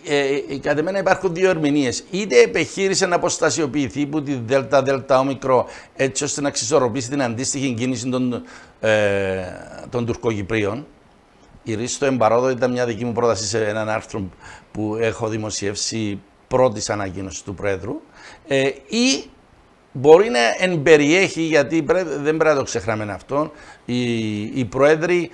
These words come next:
εκτός από εξωτερική πολιτική, κάνουν και εσωτερική πολιτική, να ήταν έναν άνοιγμα προς τις, ε, αντιομοσπονδιακές ή απορριπτικές, ή όπως, ας το,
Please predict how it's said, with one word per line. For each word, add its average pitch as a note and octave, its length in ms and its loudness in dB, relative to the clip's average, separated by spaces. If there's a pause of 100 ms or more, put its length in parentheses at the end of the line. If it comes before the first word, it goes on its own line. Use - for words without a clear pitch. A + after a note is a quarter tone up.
(220)
εκτός C#3 280 -2
από E3 100 6
εξωτερική C#3 380 -2
πολιτική, D3 340 -2
κάνουν C#3 200 0
και C#3 60 -2
εσωτερική B2 440 -2
πολιτική, G#2 560 -4 (400)
να D3 180 2
ήταν G3 260 4
έναν G3 260 2
άνοιγμα G#3 640 0 (120)
προς E3 380 4
τις, D#3 400 2 (220)
ε, B2+ 200 2 (120)
αντιομοσπονδιακές C#3+ 1400 0
ή E3 60 2
απορριπτικές, C#3+ 680 0
ή D#3 40 -2
όπως, C3+ 340 -4 (300)
ας - 200 0
το, C#3 100 2